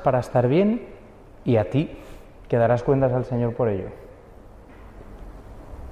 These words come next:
Entonces vemos, ¿eh?, a los apóstoles con valentía, sabiendo que se jugaban la vida, y anuncian: "Dios ha exaltado con su diestra, lo ha hecho jefe y salvador.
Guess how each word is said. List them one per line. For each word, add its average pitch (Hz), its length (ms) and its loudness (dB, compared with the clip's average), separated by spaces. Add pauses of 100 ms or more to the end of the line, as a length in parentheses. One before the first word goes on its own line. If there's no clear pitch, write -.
(1160)
Entonces 147 500 2
vemos, 156 500 2 (240)
¿eh?, 185 120 -2 (720)
a 143 60 4
los 135 200 4
apóstoles 131 920 2 (1040)
con 143 240 4
valentía, 131 640 4 (680)
sabiendo 165 460 6
que 208 80 4
se 175 140 2
jugaban 196 440 6
la 175 100 6
vida, 170 600 4
y 156 80 4
anuncian: 160 720 4 (2000)
"Dios 190 400 6
ha 220 60 6
exaltado 208 640 4
con 208 160 4
su 196 140 4
diestra, 220 360 4
lo 208 80 6
ha 233 140 4
hecho 226 240 4
jefe 247 320 4
y 226 40 4
salvador. 202 720 4